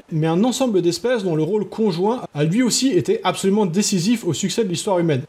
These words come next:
Il s'agira bien sûr des animaux d'élevage, que l'on appelle souvent irrévérencieusement le bétail,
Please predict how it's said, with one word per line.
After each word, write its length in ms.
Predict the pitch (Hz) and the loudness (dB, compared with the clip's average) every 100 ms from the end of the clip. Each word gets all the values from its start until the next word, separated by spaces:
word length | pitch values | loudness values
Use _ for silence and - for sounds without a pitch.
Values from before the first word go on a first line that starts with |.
| _ _ 202 | _ _ -4
Il 60 | |
s'agira 380 | - 220 208 208 | 0 2 2 0
bien 160 | 170 196 | 2 0
sûr 260 | 214 160 | 0 -2
des 220 | 127 208 | 0 0
animaux 240 | 226 196 156 | 2 2 2
d'élevage, 500 | 139 131 233 247 214 175 | 0 0 0 0 -4 -8
que 100 | - | -4
l'on 160 | 196 185 | 0 2
appelle 260 | 156 185 175 | 2 0 -2
souvent 340 | 180 170 175 | 0 0 0
irrévérencieusement 920 | 180 170 170 156 147 143 165 175 233 214 | 0 0 2 2 0 0 0 2 0 0
le 160 | 160 | 0
bétail, 440 | 190 175 165 131 | 2 2 0 -2